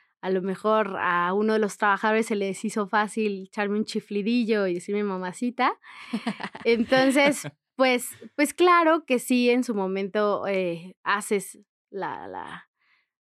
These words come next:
Speaker 1: pues dice, "Si no lo hago ahorita, pues así va a ser como todo el rato", ¿no? Entonces sí,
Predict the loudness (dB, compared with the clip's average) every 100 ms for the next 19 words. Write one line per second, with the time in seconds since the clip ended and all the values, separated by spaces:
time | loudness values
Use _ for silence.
0 | -8 0 2 2 4 4 4 4 4 4
1 | 4 4 2 2 -2 -2 -6 -6 -4 -2
2 | -2 -2 -4 -6 -8 -10 -10 -10 -8 -8
3 | -10 -12 -14 -16 -20 -16 -8 -8 -4 -4
4 | -4 -4 -2 0 0 -4